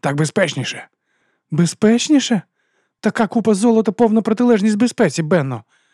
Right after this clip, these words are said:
Він насупився, ніби вона його образила. «Я думав, ти зрадієш. Невже ти забула, як доводилось гарувати в багні ні за що?» Він наче був розчарований. «Це для нас,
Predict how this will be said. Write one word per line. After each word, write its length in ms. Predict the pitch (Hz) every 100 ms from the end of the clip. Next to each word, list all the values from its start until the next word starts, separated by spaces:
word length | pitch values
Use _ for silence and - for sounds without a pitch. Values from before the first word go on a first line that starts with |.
| _ _ _ _
Він 160 | 131 127
насупився, 580 | 123 - 147 127 113 123
ніби 200 | 123 120
вона 220 | 120 117
його 260 | 113 123
образила. 500 | 123 120 104 92 - _ _ _ _ _ _ _ _
«Я 200 | 151 165
думав, 220 | 165 175 160
ти 120 | 170
зрадієш. 580 | 156 175 131 143 127 - _ _ -
Невже 240 | 180 196
ти 120 | 240
забула, 380 | 220 226 226 190
як 140 | 170 160
доводилось 460 | 185 185 175 165
гарувати 440 | 156 185 180 170 170
в 80 |
багні 340 | 160 185 185 175
ні 120 | 185
за 220 | 180 -
що?» 200 | - - - _ _ _ _ _ _
Він 180 | 139 143
наче 240 | 131 120 127
був 340 | 123 117 135
розчарований. 720 | 131 123 - 135 110 107 107 - _ _ _ _
«Це 140 | - 165
для 160 | 190
нас, 340 | 226 180 -